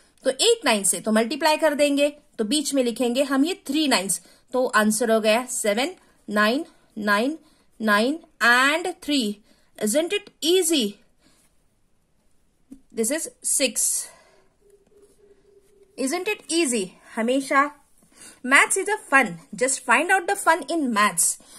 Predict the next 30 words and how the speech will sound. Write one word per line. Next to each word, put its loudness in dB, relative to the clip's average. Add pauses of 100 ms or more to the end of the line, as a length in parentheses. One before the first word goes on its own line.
(140)
अब 4 (400)
ये 4
जो 2 (100)
आंसर्स 4
है, 4 (2500)
before 4
I 6
write 4
you 2
can 0
find 4
out 2
the -2 (140)
answer। 2 (520)
फ़ाइव 2
नाइन 4
जा, 2 (840)
फ़ाइव 0
नाइन 0
जा, 2 (420)
that -4
is -2 (760)
फ़ोर्टी 4
फ़ाइव। 0 (560)
तो 0
ये 4
दो 2 (120)
बार 4
नाइन 2
है 0